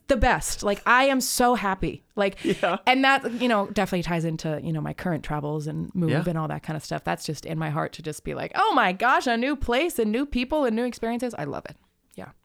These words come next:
Speaker 2: Yeah, that's, it's seriously respect, because touring's scary.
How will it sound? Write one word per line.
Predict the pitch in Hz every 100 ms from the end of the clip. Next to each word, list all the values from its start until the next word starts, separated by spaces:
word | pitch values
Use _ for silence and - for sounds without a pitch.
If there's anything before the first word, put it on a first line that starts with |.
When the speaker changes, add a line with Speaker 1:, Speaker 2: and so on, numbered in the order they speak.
| -
Speaker 2:
Yeah, | 117 113 - _
that's, | 120 110 - - - _ _ _ - -
it's | 101
seriously | - 110 98 101
respect, | 95 90 - 90 -
because | 98 98 95 85 - - - - - - - - _ _ _ _ _ -
touring's | 196 285 247
scary. | - - 104 87 76